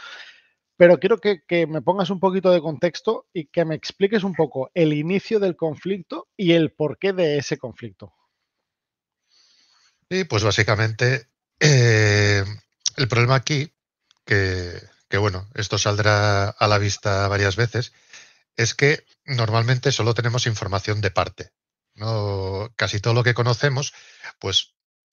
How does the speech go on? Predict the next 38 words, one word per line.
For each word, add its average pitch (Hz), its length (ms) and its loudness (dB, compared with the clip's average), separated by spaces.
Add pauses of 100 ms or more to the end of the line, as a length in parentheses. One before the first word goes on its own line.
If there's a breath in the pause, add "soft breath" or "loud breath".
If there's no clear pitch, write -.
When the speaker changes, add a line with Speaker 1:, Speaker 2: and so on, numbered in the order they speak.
(140)
Speaker 2:
ha 120 120 2
venido 113 340 2
por 104 260 0
gente, 101 540 -4 (140)
eh, 98 180 -2
muy 104 240 -2
cercana 104 640 -4 (480)
a 90 460 0
la 87 80 -4
federación, 127 680 -2 (360)
¿no? 117 180 -6
O 98 100 -6
por 90 160 -6
ciertos 95 400 -6
medios 101 300 0
de 107 80 -2
comunicación 104 640 -4 (380 loud breath)
muy 107 120 -2
cercanos 110 460 0
a 110 60 0
la 104 60 0
federación 113 600 0 (720)
y, 117 800 2
y 113 140 0
muy 131 240 2
poco 139 580 -2 (560)
de 113 160 -2
lo 101 160 2
que - 80 -2
podamos 101 400 -2
decir 107 300 -2
es, 107 420 0
es 107 240 0
fiable 104 300 0
al 104 80 -2
cien 101 180 -6
por 98 140 -6
cien. 92 280 -10